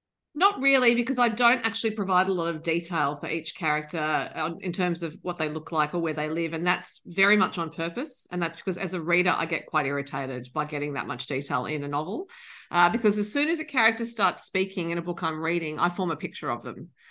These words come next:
And then if suddenly ten pages later or two chapters later, the author's telling me that they actually look like that, it's like, "But that's not who's in my head."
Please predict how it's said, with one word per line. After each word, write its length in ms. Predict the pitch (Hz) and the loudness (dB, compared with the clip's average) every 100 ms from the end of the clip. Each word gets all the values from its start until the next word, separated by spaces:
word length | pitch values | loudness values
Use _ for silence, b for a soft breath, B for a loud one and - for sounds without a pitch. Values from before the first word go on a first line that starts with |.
| B B - | B B -6
And 140 | 185 | 0
then 180 | 202 208 | 4 4
if 80 | 190 | 2
suddenly 720 | - 247 269 247 214 196 - _ _ | 2 2 4 2 2 2 -4 _ _
ten 240 | - 226 233 | -2 0 2
pages 360 | 233 202 185 | 2 2 0
later 460 | 185 180 180 180 180 | 4 4 4 2 0
or 180 | 147 156 - | -2 -6 -6
two 160 | - 220 | -2 0
chapters 380 | 220 208 185 | 0 -2 -4
later, 440 | 175 170 170 160 165 | 2 2 2 0 0
the 140 | 170 | 0
author's 420 | 165 202 208 185 175 | 2 0 0 -2 -2
telling 320 | 190 180 170 | -2 0 0
me 120 | 170 | -2
that 140 | 156 143 | -6 -2
they 160 | 160 | 0
actually 340 | 143 175 - 175 | 2 0 -2 -2
look 220 | 175 - | -4 -2
like 180 | 147 - | -2 0
that, 240 | 165 381 | 2 2
it's 220 | - - b b - | -2 -14 b b -10
like, 140 | 220 | -8
"But 100 | 240 | -2
that's 220 | 254 254 | -2 0
not 120 | 262 226 | -2 0
who's 220 | 220 214 | 0 0
in 100 | 214 | 2
my 120 | 202 | 2
head." 360 | 240 254 101 | 2 -2 -2